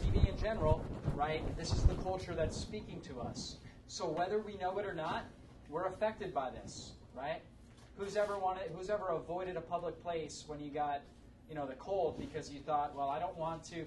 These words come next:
pass this on to anybody else"? Who's ever done that, right? Guys, you, do you realize it? That there's really no, there's not really much science behind that, that that's really more of a myth than anything,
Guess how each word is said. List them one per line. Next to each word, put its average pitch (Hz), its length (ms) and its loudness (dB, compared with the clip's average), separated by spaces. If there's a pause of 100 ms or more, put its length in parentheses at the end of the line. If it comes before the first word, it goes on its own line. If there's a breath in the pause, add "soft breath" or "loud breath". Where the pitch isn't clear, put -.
pass 156 240 -4
this 160 160 -10
on 156 140 -6
to 147 60 -6
anybody 143 320 -6
else"? - 260 -6
Who's - 140 -6
ever 143 120 -6
done 135 180 -4
that, - 200 -10 (400)
right? 143 260 -2 (520)
Guys, 185 280 2 (180)
you, 165 160 -4 (360)
do 147 80 -8
you 196 140 -4
realize 196 440 2
it? 233 200 0 (420)
That 156 240 -2
there's 175 240 -4
really 190 220 -4
no, 165 240 0
there's 156 180 -8
not 202 220 -6
really 170 260 -4 (160)
much 143 180 -6
science 170 360 -2
behind 120 380 -8
that, 120 200 -12 (340)
that 139 120 -10
that's 170 260 -2
really 175 200 -4
more 160 220 0
of 156 80 -4
a 127 60 -6
myth 175 280 -6
than - 140 -8
anything, 131 420 -10